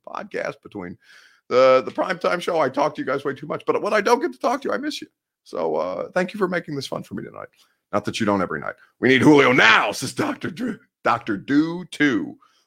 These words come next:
on Periscope. Uh, "Hey, Buck, headed to San Diego tomorrow. Never been. If you've been, have any suggestions of what to hit up?"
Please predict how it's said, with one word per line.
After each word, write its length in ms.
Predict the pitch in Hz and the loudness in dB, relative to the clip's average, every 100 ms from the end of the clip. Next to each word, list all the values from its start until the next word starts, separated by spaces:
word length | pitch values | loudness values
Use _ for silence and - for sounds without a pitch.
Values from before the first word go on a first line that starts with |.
| _ _ | _ _
on 460 | 120 123 117 107 101 _ | 4 6 6 4 -2 _
Periscope. 680 | - 123 107 - - 71 - _ _ _ - | 6 6 6 0 -4 -4 -4 _ _ _ 4
Uh, 280 | 143 147 139 | 8 8 8
"Hey, 140 | 151 | 6
Buck, 240 | 185 170 165 | 6 6 6
headed 260 | 165 147 | 4 2
to 60 | 123 | -2
San 260 | - 143 143 | -2 0 2
Diego 440 | 143 147 147 143 | 4 6 6 4
tomorrow. 540 | - 117 143 156 160 - _ _ | 0 2 6 6 6 2 _ _
Never 280 | 117 156 131 | 2 4 4
been. 280 | 156 185 123 | 2 2 2
If 160 | 90 | -4
you've 240 | 156 240 - | -4 -6 -4
been, 380 | 113 104 110 110 | -4 -2 -6 -12
have 140 | - 131 | -6 -4
any 140 | 143 | -4
suggestions 580 | 123 101 127 127 - 113 | -6 -4 -2 -2 -4 -6
of 80 | 107 | 0
what 220 | 117 117 | 0 0
to 160 | 107 - - | -4 -6 -12
hit 240 | 98 113 | -4 -2
up?" 160 | 87 | -2